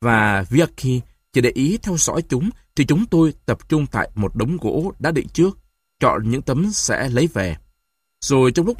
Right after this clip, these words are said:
hai đứa nhanh chân đang trêu chọc những người khác, làm cho họ đuổi theo, thì chúng tôi trở về. Mỗi đứa chúng tôi có một sợi dây, đầu buộc một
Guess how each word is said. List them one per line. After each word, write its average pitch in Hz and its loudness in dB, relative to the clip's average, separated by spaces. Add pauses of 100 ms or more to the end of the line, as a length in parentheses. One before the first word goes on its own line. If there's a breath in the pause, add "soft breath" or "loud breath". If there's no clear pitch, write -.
(180)
hai 170 -2
đứa 151 0
nhanh 185 -2
chân 160 -4
đang 151 -2 (100)
trêu 160 4
chọc 107 -4
những 95 -4
người 113 -2
khác, 170 -4 (320)
làm 131 0
cho 190 -2
họ 104 -4 (100)
đuổi 113 0
theo, 131 -4 (260)
thì 107 -2
chúng 131 -4
tôi 120 -2
trở 92 -2
về. 85 -4 (340)
Mỗi 127 0
đứa 139 0
chúng 143 -6
tôi 113 0
có 113 -2
một 117 -2
sợi - -4
dây, 110 -2 (360)
đầu 127 2
buộc 135 -2
một 120 -2